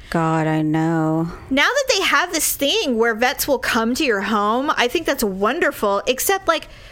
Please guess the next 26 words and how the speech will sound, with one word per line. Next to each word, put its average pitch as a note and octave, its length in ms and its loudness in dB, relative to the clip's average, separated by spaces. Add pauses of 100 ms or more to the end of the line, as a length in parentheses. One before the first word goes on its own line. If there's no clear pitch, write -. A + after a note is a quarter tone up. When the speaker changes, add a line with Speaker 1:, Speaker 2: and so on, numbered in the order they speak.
(140)
Speaker 2:
when C4+ 180 0
Bodega A3+ 400 0
dies, E4+ 680 0 (340)
which C#4+ 140 0
will E4 100 0
be D4+ 220 0
in, B3 240 -2
like, A3+ 260 0
a - 60 0
long A3+ 360 0
time G3 400 0
'cause B3 120 -4
he's A#3+ 160 -2
pretty A#3 220 -2
young G3 320 0
for B3+ 140 0
his, G#3 200 2
for F#3+ 160 2
his F3+ 200 2
Speaker 1:
Mm-hmm. F#3 80 0
Speaker 2:
breed. B3+ 480 0 (480)
He's - 280 -2
eighty, A#4+ 560 0 (180)
he's G#4 160 2
eighty-five G#4+ 560 0
pounds. G#4+ 760 -2